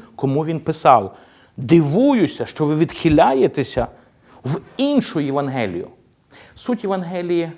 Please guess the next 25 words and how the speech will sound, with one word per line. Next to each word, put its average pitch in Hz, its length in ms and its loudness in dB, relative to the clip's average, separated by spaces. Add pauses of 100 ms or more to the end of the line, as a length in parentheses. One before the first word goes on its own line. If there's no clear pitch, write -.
(100)
очевидна. 101 600 -6 (840)
Ісус - 480 -6 (640)
прийшов 127 320 -4
на 196 100 -4
землю, 131 400 -2 (400)
щоби 131 300 -4
на 131 140 0
хресті 196 580 -4 (240)
заплатити 131 800 -2 (220)
за 113 180 -4
твої 131 680 -2
і 139 40 0
мої 135 580 -2
борги, 113 580 -2
гріхи. 120 540 -6 (840)
Він 165 420 -2
віддав 131 500 -2
своє 151 300 -4
життя. 139 400 -10 (920)
Він 151 200 -2
помер 151 360 2
і 185 40 2
воскрес, 147 540 -2
і 139 40 -2
вознісся. 139 560 -6